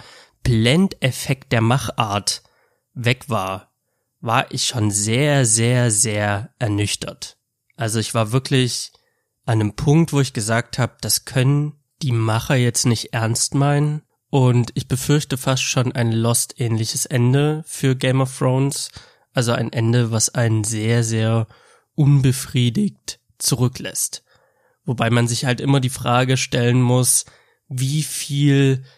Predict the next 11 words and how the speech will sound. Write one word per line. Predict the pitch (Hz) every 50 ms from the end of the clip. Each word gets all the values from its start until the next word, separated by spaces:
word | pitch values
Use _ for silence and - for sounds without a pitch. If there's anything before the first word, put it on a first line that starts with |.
| _ _ _ _ _
Erwartung | - 127 120 110 117 - 117 131 156 - - - 147 131 131 127
kannst | 131 - 131 127 127 - - -
du | 139 -
aufbauen, | - 131 131 131 127 131 - - _ 135 127 127 127 131 131 135 139 139 143 - - - - _
wie | - 131 127 131
groß | - - - 135 131 147 151 - -
kannst | - - 131 127 - - -
du | 135
eine | 131 131
Story | 127 - - 131 123 123 127 123 -
aufblasen | - 123 120 123 123 - _ - - 123 117 113 113 117 117 117 123 123 123 127 127 127 131